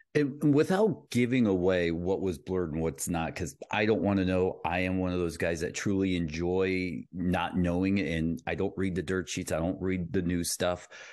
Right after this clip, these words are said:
I just like the pure being surprised.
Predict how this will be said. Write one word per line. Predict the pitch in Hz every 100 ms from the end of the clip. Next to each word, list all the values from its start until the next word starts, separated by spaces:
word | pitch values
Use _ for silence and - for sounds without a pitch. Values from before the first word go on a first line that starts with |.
| - -
I | 98
just | 90 104 -
like | 92 92 87 - - 80 87
the | 92
pure | - - 95
being | 82 85 78
surprised. | - - 147 120 95 -